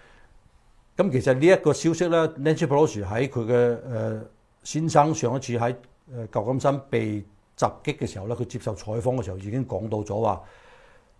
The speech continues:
呃，佢先生被襲擊呢件事呢，可能會影響佢喺呢個，呃，民主黨，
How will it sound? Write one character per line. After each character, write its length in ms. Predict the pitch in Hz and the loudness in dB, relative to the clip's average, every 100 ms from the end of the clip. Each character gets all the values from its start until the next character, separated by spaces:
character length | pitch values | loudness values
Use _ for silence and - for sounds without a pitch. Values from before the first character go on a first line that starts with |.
| _ - - | _ -16 -2
呃， 260 | 117 113 | 0 0
佢 280 | - 135 135 - - | 0 0 0 -6 -12
先 240 | - 160 | -2 2
生 100 | 165 | 4
被 120 | 139 | 2
襲 180 | - 123 - | 4 2 2
擊 100 | 143 | -2
呢 100 | 143 | 0
件 160 | 127 | 0
事 140 | - 107 | 0 -2
呢， 220 | 117 135 | -2 0
可 140 | 120 139 | 4 4
能 140 | 104 | 4
會 100 | 107 | -4
影 220 | 101 117 117 | -4 -4 -4
響 160 | 127 | -4
佢 380 | - 101 104 107 - - - | -4 -4 -4 -6 -12 -16 -6
喺 180 | 113 | -4
呢 160 | 120 139 | -2 -2
個， 140 | 135 110 | 0 2
呃， 640 | 110 110 110 101 104 95 - _ _ _ _ _ _ - | 2 0 -4 -4 -4 -8 -14 _ _ _ _ _ _ -8
民 200 | 110 104 | -6 -4
主 100 | 131 | 0
黨， 340 | 117 127 151 | 2 2 -2